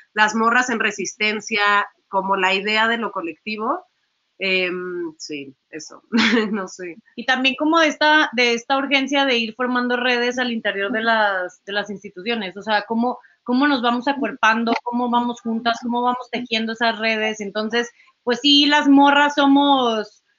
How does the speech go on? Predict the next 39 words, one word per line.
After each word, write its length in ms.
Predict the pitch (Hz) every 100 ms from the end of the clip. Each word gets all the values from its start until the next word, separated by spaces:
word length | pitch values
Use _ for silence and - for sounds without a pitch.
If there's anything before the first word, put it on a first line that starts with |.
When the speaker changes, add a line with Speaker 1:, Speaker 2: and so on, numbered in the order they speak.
| _
Speaker 2:
pues 120 | 233
no, 120 | 262
no, 420 | 285 277 269 277 277
no 240 | 262 277
necesariamente 640 | 285 269 269 262 277 269
nos 120 | 277 240
define 340 | 226 240 254
como 240 | 269 240 208
cierta 340 | 240 233 254
edad, 540 | 240 233 240 240 240 226
o 320 | 214 208 202
más 260 | 226 233
bien 180 | 233 262
es 120 | 262
como 220 | - 254 233
la 180 | 190 -
causa 340 | 226 233 254
que 80 | 214
estamos 280 | 214 214 226
empujando, 520 | 226 196 208 220 220
la 120 | 220
agenda 400 | 190 240 247 247
que 60 | -
estamos 300 | - 214 214
empujando. 580 | 233 208 196 208 214 226
O 20 |
sea, 100 | 233
una 160 | 214 214
morra 320 | 220 240 247
puede 200 | 240 226
ser, 400 | 226 233 233 226 _ _ _ _ _
pues, 320 | 220 214 -
eh, 260 | 226 208 202
la 180 | 196 196
Sofía, 580 | 185 285 285 285 285 262
o 400 | 240 220 208 202
alguien 560 | 196 214 240 247 240
de 380 | 226 208 202 196
sesenta 480 | 196 220 214 226 247